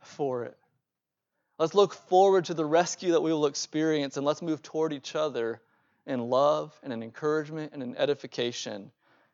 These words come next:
as we look forward to that day together. Let's pray, and, and we'll close and sing together. Father, we, we come to you this morning, and, oh God, I just ask that you would fill each of us with the, the weight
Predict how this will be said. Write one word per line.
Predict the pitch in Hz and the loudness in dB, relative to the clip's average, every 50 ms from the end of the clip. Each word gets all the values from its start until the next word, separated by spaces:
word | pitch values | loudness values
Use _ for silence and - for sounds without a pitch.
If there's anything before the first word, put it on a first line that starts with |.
| _ _ _ _ _ _ _ - | _ _ _ _ _ _ _ -12
as | - 120 | -10 -6
we | 131 127 | -4 -4
look | 120 113 - | -4 -4 -4
forward | - 123 117 117 | -2 -2 0 0
to | 113 | 0
that | 113 107 - - | -2 -4 -4 -4
day | 117 104 | -6 -6
together. | 95 - - - - - - - - - _ _ _ _ _ _ _ _ _ _ _ _ _ _ _ _ _ _ | -6 -8 -10 -10 -12 -12 -12 -16 -20 -20 _ _ _ _ _ _ _ _ _ _ _ _ _ _ _ _ _ _
Let's | 127 135 135 | -4 -4 -4
pray, | - - - 135 131 135 135 135 131 | -6 -4 -2 0 0 0 0 -2 -2
and, | 113 113 113 | -4 -6 -10
and | - 117 113 | -12 -12 -10
we'll | 110 113 | -10 -10
close | 113 - - 120 113 110 107 - | -8 -6 -6 -4 -4 -4 -6 -10
and | - 117 113 | -12 -12 -12
sing | - - 120 117 - | -12 -12 -12 -14 -14
together. | - - - - - 139 143 143 - _ _ _ | -12 -10 -10 -10 -10 -12 -16 -20 -20 _ _ _
Father, | _ - 139 127 123 123 120 117 | _ 4 6 6 6 6 4 0
we, | 117 117 120 123 - _ _ _ _ _ _ _ _ _ _ _ _ _ _ _ _ _ _ | -2 -4 -4 -6 -10 _ _ _ _ _ _ _ _ _ _ _ _ _ _ _ _ _ _
we | - 147 127 | -8 -8 -4
come | - 139 127 123 | 0 0 0 0
to | 120 123 | 0 -2
you | 123 120 | -4 -4
this | 117 113 - - | -6 -8 -8 -6
morning, | 120 113 113 113 117 117 117 117 117 - | -6 -4 -4 -4 -6 -8 -10 -12 -14 -14
and, | - 127 117 110 110 107 107 107 - - - _ _ _ _ _ - - - - _ _ _ _ _ _ _ _ _ - - - - - | -12 -10 -10 -8 -8 -10 -10 -12 -16 -20 -20 _ _ _ _ _ -20 -20 -20 -20 _ _ _ _ _ _ _ _ _ -20 -20 -20 -14 -10
oh | - 127 | -8 0
God, | 120 131 120 120 | 4 6 8 8
I | 120 120 | 8 6
just | 117 110 - - | 6 4 2 2
ask | 113 113 117 - | 2 2 2 0
that | - 117 | -4 -6
you | 107 127 127 | -4 -2 -2
would | 120 117 117 | -2 -4 -2
fill | - 131 113 117 | -2 0 0 0
each | 123 120 - | 0 -4 -4
of | 127 123 | 0 2
us | 120 120 120 - - - - - _ _ _ _ _ _ _ _ _ | 2 2 0 -2 -8 -12 -14 -16 _ _ _ _ _ _ _ _ _
with | - 123 117 - _ - - _ _ - | -4 -4 -4 -4 _ -18 -20 _ _ -6
the, | 123 113 110 107 104 - _ _ _ _ _ _ _ _ _ _ _ _ _ _ _ - | -4 -4 -4 -4 -8 -12 _ _ _ _ _ _ _ _ _ _ _ _ _ _ _ -4
the | 131 127 | -2 -2
weight | 123 117 123 127 123 120 120 120 - | 0 2 2 4 4 4 2 -2 -6